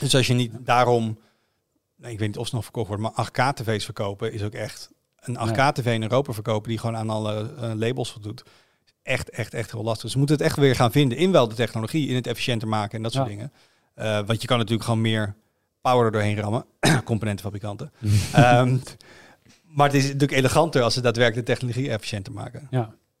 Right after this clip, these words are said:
Speaker 2: En jij kijkt dus uit naar A I-dingen die echt A I zijn. Zijn er nog meer dingen waar je echt naar uitkijkt daar?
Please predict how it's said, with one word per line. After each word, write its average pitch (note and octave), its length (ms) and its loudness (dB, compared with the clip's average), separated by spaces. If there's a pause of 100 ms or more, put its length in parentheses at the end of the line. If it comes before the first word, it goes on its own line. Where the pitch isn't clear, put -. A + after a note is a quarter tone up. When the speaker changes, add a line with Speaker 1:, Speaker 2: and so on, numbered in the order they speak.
(460)
Speaker 2:
En C#3+ 280 4
jij C#3+ 200 6
kijkt C#3+ 200 4
dus C#3 140 6
uit C3+ 160 6
naar C3 160 4
A C#3 260 4
I-dingen B2+ 280 6
die B2+ 160 -2
echt - 380 -4
A B2 240 6
I C#3 60 6
zijn. E3 380 2
Zijn - 220 2
er C#3 60 6
nog C3+ 100 6
meer D#3+ 100 8
dingen F3+ 200 2
waar D#3+ 100 4
je E3 60 4
echt E3 160 -6
naar D#3 140 -2
uitkijkt D#3+ 540 -2
daar? E3 280 -2